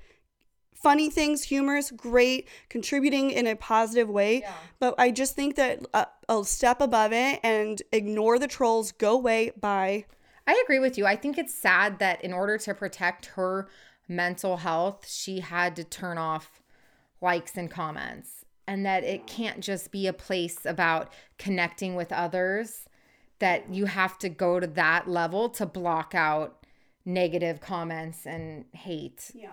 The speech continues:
Speaker 2: It's just, I don't know. It's a, social media is a weird thing because I think if we all recognize that it is what it is and it is just the highlight reel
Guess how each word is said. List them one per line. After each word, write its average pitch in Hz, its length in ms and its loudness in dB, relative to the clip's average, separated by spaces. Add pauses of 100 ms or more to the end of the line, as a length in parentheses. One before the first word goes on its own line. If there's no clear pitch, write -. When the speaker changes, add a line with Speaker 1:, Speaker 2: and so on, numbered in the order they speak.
Speaker 2:
It's - 500 -14
just, - 680 -6 (1000)
I 233 80 2
don't 277 100 4
know. 247 140 6
It's 196 140 0
a, 226 180 -2
social 311 380 -2
media 247 360 2
is 190 120 -2
a 175 80 0
weird 175 400 0
thing 165 260 -4
because 180 580 -4 (1040)
I 208 100 2
think 247 420 0 (560)
if 208 160 -6
we 233 100 -2
all 247 380 4
recognize 240 800 2 (440)
that 202 160 2
it 175 120 -2
is 208 300 2
what 202 180 2
it 180 120 0
is 233 360 0
and 196 160 -2
it 190 100 -2
is 196 280 0
just - 220 -6
the 185 80 -2
highlight 185 480 0
reel 240 440 0